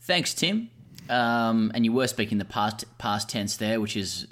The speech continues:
a, a, a wonderful way to introduce the next thing, the next piece of excellent content that you continue to produce, and you do. I really mean that, and it's hard for me to be sincere.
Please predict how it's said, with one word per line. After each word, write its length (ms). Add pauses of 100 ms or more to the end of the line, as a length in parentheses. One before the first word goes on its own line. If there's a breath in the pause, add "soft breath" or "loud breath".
(100)
a, 40
a, 360
a 120
wonderful 420
way 120
to 80
introduce 540 (640 soft breath)
the 180
next 380
thing, 240 (300)
the 80
next 260
piece 260
of 160 (300)
excellent 420
content 480
that 160
you 160
continue 520
to 100
produce, 640
and 120
you 120
do. 280
I 260
really 260
mean 240
that, 60
and 100
it's 80
hard 200
for 80
me 80
to 60
be 140
sincere. 460